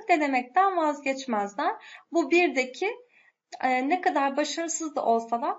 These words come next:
denemekten vazgeçmediler. O zaman bir, bu açıklamalara uygun bir çocukluk geçirdiğini söyler. Biri kabul edeceğiz hemen. Maçın son çeyrek dilimine yenik giren takımın kaptanı Robinson,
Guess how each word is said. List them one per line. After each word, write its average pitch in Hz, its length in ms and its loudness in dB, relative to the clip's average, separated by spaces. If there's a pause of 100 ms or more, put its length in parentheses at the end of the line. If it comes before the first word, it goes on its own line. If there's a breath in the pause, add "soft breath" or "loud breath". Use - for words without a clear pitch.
denemekten 285 600 0
vazgeçmediler. 202 1000 -2
O 294 100 0
zaman 220 440 0
bir, 330 420 -2 (400)
bu 302 200 0
açıklamalara 196 760 -4
uygun 277 460 -4
bir 339 120 -2
çocukluk 254 600 -8 (480 soft breath)
geçirdiğini 240 680 -2
söyler. 202 600 0 (220)
Biri 339 300 0
kabul 233 320 -2
edeceğiz 180 560 -6
hemen. - 280 -10 (920 loud breath)
Maçın 381 560 -2
son 453 260 0
çeyrek 370 460 -2
dilimine 254 420 -2
yenik 262 400 -2
giren 220 300 2
takımın 196 560 -4
kaptanı 220 540 -4
Robinson, 254 680 -6